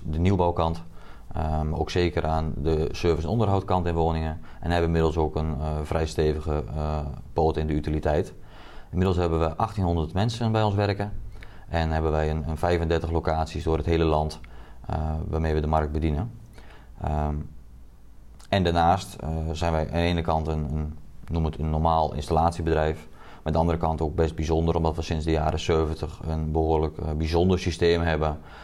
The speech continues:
over, eh, de medezeggenschap, eh, hoe het aandeelhouders en medewerkers samen het bedrijf runnen. En op dit moment zijn we daar flink mee bezig om dat te revitaliseren.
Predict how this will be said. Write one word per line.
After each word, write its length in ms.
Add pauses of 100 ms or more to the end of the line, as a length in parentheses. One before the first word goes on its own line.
(240)
over, 520
eh, 320
de 80
medezeggenschap, 880 (400)
eh, 320
hoe 180
het 140
aandeelhouders 560
en 100
medewerkers 560
samen 300
het 100
bedrijf 360
runnen. 320 (340)
En 160
op 80
dit 80
moment 240
zijn 160
we 60
daar 100
flink 200
mee 80
bezig 280
om 100
dat 300
te 120
revitaliseren. 760